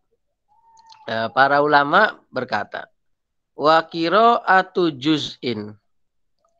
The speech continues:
membaca satu juz, bitartilin, dengan tartil, pelan-pelan gitu ya,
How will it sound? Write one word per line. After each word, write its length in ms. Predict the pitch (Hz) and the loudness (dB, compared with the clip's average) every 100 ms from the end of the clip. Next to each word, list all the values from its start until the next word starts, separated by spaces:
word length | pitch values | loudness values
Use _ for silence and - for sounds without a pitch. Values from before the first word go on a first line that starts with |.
| - | -4
membaca 680 | 151 147 127 135 - 185 175 | -2 -2 -2 -2 0 0 0
satu 400 | - 143 - 127 - | -2 -4 -4 -14 -12
juz, 560 | 127 127 196 - - _ _ _ _ _ _ _ _ - | -8 -6 -6 -10 -18 _ _ _ _ _ _ _ _ -6
bitartilin, 1200 | 139 139 165 160 151 _ 202 220 220 208 180 170 | -4 -2 0 0 -4 _ 0 4 4 4 4 2
dengan 480 | 135 143 143 143 143 | -2 0 0 0 2
tartil, 880 | 135 117 110 113 113 117 147 175 - - | 0 0 -4 -10 -8 -4 -6 -6 -8 -4
pelan-pelan 880 | 113 107 107 107 110 120 139 151 123 | -4 -4 -6 -4 -2 0 0 -2 -8
gitu 200 | 113 117 | -10 -10
ya, 160 | 131 | -10